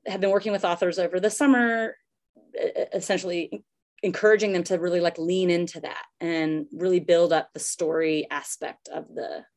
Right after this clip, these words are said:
of the book. So, so that's where we are right now. And, and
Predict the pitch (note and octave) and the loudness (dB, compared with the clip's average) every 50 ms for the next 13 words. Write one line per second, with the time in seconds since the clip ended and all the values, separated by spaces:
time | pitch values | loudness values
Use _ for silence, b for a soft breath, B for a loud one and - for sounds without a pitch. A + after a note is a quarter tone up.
0 | _ - - - - - - - - - b b b b b b b b b b | _ -10 -8 -8 -6 -6 -6 -8 -8 -10 b b b b b b b b b b
1 | b b b b b - - - - - A#3 A3+ G#3+ G#3+ G#3 G#3 G#3 G#3 G#3 G#3 | b b b b b -14 -10 -4 2 6 8 10 12 12 10 10 8 8 6 4
2 | G#3 G#3 G#3 - _ _ _ _ _ _ _ _ _ _ _ _ _ - - C4+ | 2 0 -4 -10 _ _ _ _ _ _ _ _ _ _ _ _ _ -4 0 4
3 | B3+ C4 D#4 E4+ - - D#4+ D4 C4 A3+ G#3 G#3 G#3 G3+ F3+ E3+ F3 E3 E3 E3 | 6 6 4 4 2 2 4 6 6 6 6 6 6 4 2 0 0 -2 -2 -2
4 | D#3+ D#3+ D#3+ F3 F#3 F#3 _ - G3+ G3+ G3 F#3 | -4 -4 -4 -6 -8 -8 _ -4 -4 -4 -4 -6